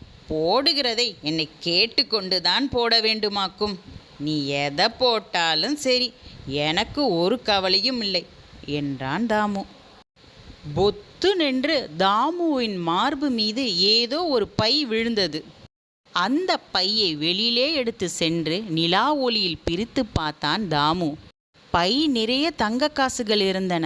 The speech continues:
லட்சக்கணக்கில் மதிப்பு கூடிய தங்க காசுகள் அவை. இறைவனாக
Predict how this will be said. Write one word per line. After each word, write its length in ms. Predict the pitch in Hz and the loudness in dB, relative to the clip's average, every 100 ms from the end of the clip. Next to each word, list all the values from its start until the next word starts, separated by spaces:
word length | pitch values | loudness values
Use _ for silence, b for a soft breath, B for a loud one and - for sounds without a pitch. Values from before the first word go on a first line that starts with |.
| 151 b b b - | -2 b b b -2
லட்சக்கணக்கில் 1080 | 165 180 - - 311 277 262 262 - 330 | 2 0 0 -2 0 0 2 0 0 -2
மதிப்பு 560 | 220 165 170 208 302 - | 0 0 0 0 -2 -4
கூடிய 500 | - 311 294 254 254 | -2 0 2 2 0
தங்க 380 | 226 190 185 240 | 0 -2 -2 -2
காசுகள் 540 | 277 262 233 226 196 190 | 0 0 0 -2 0 2
அவை. 260 | 180 170 170 - - _ _ _ - - | 2 0 -4 -12 -20 _ _ _ -20 -8
இறைவனாக 840 | 156 160 175 202 220 220 226 240 | -2 2 2 2 2 2 0 0